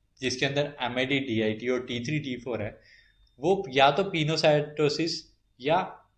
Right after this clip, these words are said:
endocytosis के through कहाँ चले जाएंगे, follicles में। follicles में गए, क्या गया, thyroglobulin।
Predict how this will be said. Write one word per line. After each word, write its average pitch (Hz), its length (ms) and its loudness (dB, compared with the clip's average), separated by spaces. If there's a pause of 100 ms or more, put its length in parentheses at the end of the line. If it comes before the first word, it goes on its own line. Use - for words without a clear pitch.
endocytosis 135 800 0 (680)
के 139 140 -4
through 117 280 -6 (500)
कहाँ 135 220 2
चले 160 260 4
जाएंगे, 151 380 4 (1300)
follicles 135 540 4
में। 98 160 -12 (1700)
follicles 160 440 4
में 202 220 0
गए, 117 180 0 (400)
क्या 123 180 2
गया, 170 240 0
thyroglobulin। 113 760 0